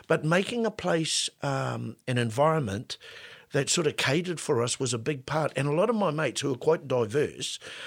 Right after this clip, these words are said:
um, always remember it. I remember always going around the old man's place, bro. You know, and when, when my parents passed on, those guys came from all over the world, um, to, to celebrate them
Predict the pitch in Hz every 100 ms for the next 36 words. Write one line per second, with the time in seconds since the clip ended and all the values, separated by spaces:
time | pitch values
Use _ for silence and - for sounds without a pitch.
0 | - - - 139 135 139 131 127 _ _
1 | - 190 226 214 185 156 170 180 127 -
2 | - 127 165 214 190 165 185 165 190 180
3 | 165 180 160 147 170 160 185 170 165 135
4 | 113 - 107 185 - - - - - 139
5 | 135 147 135 147 143 135 131 139 127 120
6 | 147 143 113 - 139 127 - 147 131 143
7 | 143 123 117 - 123 110 110 135 156 151
8 | 135 120 135 156 110 147 - - - -
9 | - - - 131 123 120 117 117 113 _
10 | _ _ _ _ - - - - 160 135
11 | 135 123 - - - - 160 - 160 147
12 | 127 139 127 147 139 120